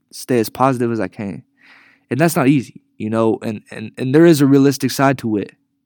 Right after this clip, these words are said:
where you gotta be real with yourself and, you know, talk about what you go through, but that doesn't mean this is it. That doesn't mean shit can't get better. That doesn't mean this is the end for you.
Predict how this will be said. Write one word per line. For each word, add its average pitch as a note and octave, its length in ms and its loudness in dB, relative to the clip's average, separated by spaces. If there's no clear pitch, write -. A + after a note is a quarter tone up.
where B2 100 2
you B2 80 6
gotta D#3+ 180 4
be A#2 120 4
real A2 140 6
with A2 140 0
yourself G#2 380 -6
and, G#2+ 140 -4
you G#2 80 -6
know, G2+ 360 -4
talk C3+ 200 -4
about B2+ 240 2
what A#2+ 160 -4
you A#2+ 60 -8
go D#3 180 2
through, A#2+ 240 -4
but G#2+ 300 -8
that B2+ 100 -2
doesn't B2+ 240 -4
mean B2+ 340 -6
this C3+ 240 -2
is G#2 100 -8
it. A#2+ 280 -2
That C3+ 120 -2
doesn't C3 200 0
mean B2+ 240 -4
shit A2+ 280 -2
can't C#3 200 -4
get A2+ 140 -2
better. A2+ 420 -2
That B2 80 -10
doesn't B2 220 -6
mean B2+ 120 -2
this C3 180 -6
is G#2+ 120 -8
the G2 180 -8
end D3+ 240 -2
for A2+ 140 -4
you. - 600 -6